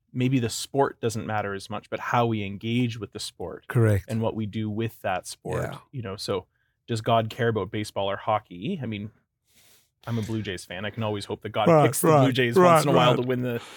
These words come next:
Speaker 1: World Series, but, um, you know, how we engage our child in that sport, and even things like Sunday morning practices or games, right? I mean, that's the kind of thing where using a sport,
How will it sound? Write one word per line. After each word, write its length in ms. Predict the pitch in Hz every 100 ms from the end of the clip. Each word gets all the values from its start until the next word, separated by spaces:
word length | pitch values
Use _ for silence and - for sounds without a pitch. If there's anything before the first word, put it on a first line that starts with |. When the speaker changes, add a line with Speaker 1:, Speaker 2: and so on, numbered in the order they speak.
| - -
Speaker 1:
World 260 | 143 139 123
Series, 460 | - 143 117 120 123
but, 280 | 117 113 - _ _ -
um, 460 | 123 113 107 101 104 _ _ _
you 100 | 127
know, 140 | 113
how 280 | 104 - 131
we 180 | 131 123
engage 420 | 113 110 117 117 117
our 120 | 107
child 440 | - 101 95 95 -
in 100 | 139
that 160 | 110
sport, 220 | - 127
and 120 | 135 123
even 300 | 147 247 208
things 380 | 127 120 120 120
like 320 | 117 - _ _ _ _ _ - _ _
Sunday 360 | - 120 131 135
morning 640 | 123 123 123 123 127 113 _ _ _ _
practices 500 | - 127 - 135 110
or 60 | 110
games, 540 | 104 113 175 110 - -
right? 180 | 110 135
I 40 |
mean, 160 | 120 113
that's 240 | 123 -
the 80 | 127
kind 180 | 131 120
of 80 |
thing 160 | 131 120
where 180 | 113 -
using 480 | - 120 147 170 143
a 40 | 120
sport, 480 | - 113 104 104